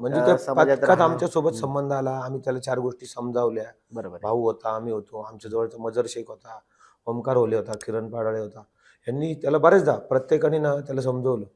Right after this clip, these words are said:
Speaker 2: हम्म.
Speaker 1: म्हणजे तो पूर्वी वेगळा होता, अशी बरीच आता नावं घेण्यासारखी तर खूप सारी.
Speaker 2: बरोबर आहे.
Speaker 1: यांना आम्ही प्रयत्न केला शिकवण्याचा, बरेच पोलीस झाले आमचं ऐकून, म्हणजे भांडण तंटे करणारी पोरं होती.
Speaker 2: हम्म, हम्म,
Speaker 1: पण
Speaker 2: हम्म.
Speaker 1: पथकामध्ये आल्यानंतर त्यांना ती वेगळी शिस्त लागली.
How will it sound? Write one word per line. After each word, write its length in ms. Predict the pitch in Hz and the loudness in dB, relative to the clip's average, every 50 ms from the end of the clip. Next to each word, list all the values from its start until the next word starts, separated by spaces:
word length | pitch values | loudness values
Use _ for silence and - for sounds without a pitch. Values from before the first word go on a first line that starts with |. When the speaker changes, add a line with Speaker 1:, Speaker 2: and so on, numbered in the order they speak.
| _ _ _ _ _ | _ _ _ _ _
Speaker 2:
हम्म. 120 | 123 120 104 | -16 -14 -12
Speaker 1:
म्हणजे 180 | 107 113 123 | -4 -4 -2
तो 140 | 135 147 156 | -2 -2 -2
पूर्वी 280 | 135 160 165 165 170 170 | 0 0 2 2 4 6
वेगळा 300 | 160 160 156 143 160 156 | 8 8 8 8 6 4
होता, 220 | 131 - - - | 4 2 -4 -8
अशी 380 | - 120 143 156 151 - - _ - | -8 -6 -4 -4 -4 -6 -8 _ -2
बरीच 280 | 117 131 147 156 131 | 0 0 0 0 -2
आता 160 | 127 107 120 | -4 -4 -4
नावं 340 | 117 117 117 120 123 139 143 | -4 -2 0 0 2 2 2
घेण्यासारखी 380 | 123 120 117 120 98 120 113 120 | 2 0 0 0 -2 -2 -2 -4
तर 80 | 123 | -4
खूप 200 | - 127 123 - | -4 -4 -6 -4
सारी. 180 | - - 110 113 | -8 -10 -12 -12
Speaker 2:
बरोबर 400 | 113 _ _ _ _ 113 110 104 | -14 _ _ _ _ -14 -14 -14
आहे. 100 | 95 95 | -14 -16
Speaker 1:
यांना 300 | 92 - 120 127 147 151 | -10 -8 -4 0 2 2
आम्ही 200 | 156 165 165 156 | 2 2 0 -4
प्रयत्न 480 | - - _ - 143 151 143 143 151 143 | -6 -8 _ 2 2 2 2 2 -2 -2
केला 200 | 131 127 123 127 127 | -2 -2 -4 -6 -6
शिकवण्याचा, 600 | - 123 117 - 120 117 113 113 104 - 117 120 | -8 -6 -4 -2 -2 -2 -2 -6 -8 -10 -14 -4
बरेच 280 | 113 120 120 131 127 117 113 - _ | -2 0 0 2 0 -2 -8 -4 _
पोलीस 280 | 131 127 127 135 127 110 | 0 2 2 0 -2 -2
झाले 340 | 117 107 104 107 107 110 113 | -2 -2 -2 -4 -8 -10 -12
आमचं 260 | - 117 113 104 127 | -12 -12 -6 -2 0
ऐकून, 260 | 113 113 110 110 113 113 | 0 0 -2 -4 -10 -12
म्हणजे 180 | 113 117 117 | -12 -14 -12
भांडण 340 | 107 107 110 117 120 139 139 135 | -10 -10 -8 -4 -4 -4 -2 -2
तंटे 220 | 143 139 139 147 | -4 -2 -2 -4
करणारी 340 | 135 143 139 139 147 156 160 | -2 -2 -4 -4 -2 -4 -2
पोरं 200 | 131 147 135 123 | -2 -2 -2 -2
होती. 240 | 113 104 - _ _ _ _ _ | -4 -6 -8 _ _ _ _ _
Speaker 2:
हम्म, 120 | 120 117 107 | -18 -16 -16
हम्म, 160 | 101 104 104 | -18 -20 -20
Speaker 1:
पण 160 | 95 87 117 | -16 -16 -12
Speaker 2:
हम्म. 140 | 95 - 104 | -6 -6 -6
Speaker 1:
पथकामध्ये 420 | - - - 156 151 151 147 156 | -6 -2 -2 0 0 2 0 0
आल्यानंतर 480 | 147 143 147 147 147 151 147 143 - 147 | 0 0 0 0 0 -2 -4 -4 -4 -4
त्यांना 240 | 123 151 151 151 156 | -2 -2 -2 -2 -2
ती 140 | 151 156 156 | 0 0 2
वेगळी 280 | 156 156 143 156 170 | 2 2 2 0 -2
शिस्त 260 | - 143 131 - - | -2 -6 -6 -2 -2
लागली. 360 | 147 151 143 139 139 143 120 | 0 0 0 0 -2 -4 -4